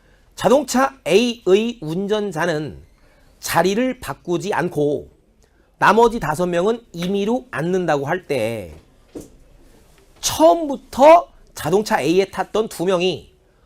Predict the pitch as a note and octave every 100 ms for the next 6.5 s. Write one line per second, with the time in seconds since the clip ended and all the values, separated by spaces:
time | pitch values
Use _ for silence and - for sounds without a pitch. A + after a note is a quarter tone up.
0 | _ - C#3+ A#3 C4+ C4 A#3+ G3+ D3 C#3
1 | D4+ G4+ - _ _ _ - A#3 D#4+ B3
2 | D#3 B2 E2 - - - D#3 F3+ E3+ A2
3 | A2+ A#2 G3 C4+ - _ _ - B2+ D#3+
4 | D3+ D#3+ C#3+ C#2+ - _ _ _ - C3+
5 | D#3+ D3+ A#2 E3 C4 E4 _ _ _ _
6 | C#3+ C#3 G#2+ D2